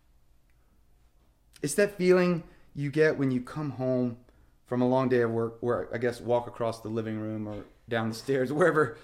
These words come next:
If you're wor-, if you're working from home, maybe this isn't as applicable anymore, but if you can imagine when you were not mer-, maybe working in your home and you come home, long day of work, long week, and you just sit down and you're like, "I'm done."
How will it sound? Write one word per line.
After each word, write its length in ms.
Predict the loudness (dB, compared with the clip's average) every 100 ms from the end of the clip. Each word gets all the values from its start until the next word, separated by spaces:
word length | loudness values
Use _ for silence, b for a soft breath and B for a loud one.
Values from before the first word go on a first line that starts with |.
| B
If 80 | 2
you're 100 | 4
wor-, 260 | 6 4 4
if 100 | 2
you're 80 | 4
working 240 | 4 4
from 140 | 0 0
home, 260 | 0 0
maybe 200 | 0 0
this 180 | 0 -2
isn't 280 | -2 -2 -4
as 260 | -6 -6 -14 B B B -20 -6
applicable 600 | -2 -2 -2 -6 -2 2
anymore, 420 | 4 4 0 0 0
but 320 | -2 -4 -18 _ _ -20 -20 -10
if 100 | -2
you 60 |
can 120 | 0
imagine 680 | 2 2 2 2 0 -4 -4 -10 b b
when 180 | 0 2
you 120 | 2
were 160 | 2 2
not 280 | 2 2 4
mer-, 180 | 2
maybe 200 | 4 2
working 280 | 2 0 -2
in 60 | -4
your 100 | -2
home 180 | 0 0
and 80 |
you 80 | -2
come 300 | -4 -6 -4
home, 400 | -2 -2 -2 -6 b b b b b b -6
long 220 | 0 2
day 140 | 4 2
of 120 | 2
work, 220 | 0 -2
long 300 | -4 -2 -2
week, 340 | -2 -2 -4 -8
and 120 | -6
you 120 | -6
just 520 | -6 -8 -10 -12 -10
sit 320 | -4 -4 -4 -8
down 460 | -8 -8 -12 -18 -20 _ _ _ _ _ _ -10
and 160 | -6 -4
you're 100 | -6
like, 160 | -8
"I'm 140 | -12 -8
done." 420 | -8 -8 -14